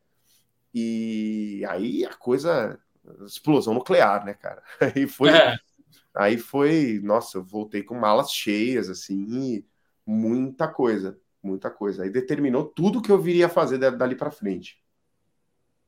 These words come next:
Speaker 2: Muito bem. Vamos pegar o avião agora de volta pro Brasil, então, vamos lá.
Speaker 1: <laughs>
Speaker 2: Artista ou banda nacional favorito?
Speaker 1: Ah, cara,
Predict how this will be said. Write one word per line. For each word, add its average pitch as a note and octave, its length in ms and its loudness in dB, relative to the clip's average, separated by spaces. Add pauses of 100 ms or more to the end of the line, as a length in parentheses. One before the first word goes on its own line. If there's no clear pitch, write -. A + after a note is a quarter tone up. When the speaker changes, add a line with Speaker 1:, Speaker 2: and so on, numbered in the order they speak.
(160)
Speaker 2:
Muito - 180 -8
bem. B2+ 400 -2 (1160)
Vamos G3 480 8
pegar E3 200 6
o E3+ 60 6
avião D#3 300 4
agora C#3+ 280 4
de C3+ 100 -6
volta D3+ 220 4
pro D3 80 -4
Brasil, C3 420 2
então, A2 160 -6
vamos C3 220 0
lá. G2 180 -2
Speaker 1:
<laughs> - 640 -2 (1900)
Speaker 2:
Artista G#3+ 560 6
ou F#3 120 8
banda F3+ 300 6
nacional C#3+ 960 4
favorito? B2+ 640 -4 (1700)
Speaker 1:
Ah, D#3 1080 -4 (120)
cara, A#2+ 680 4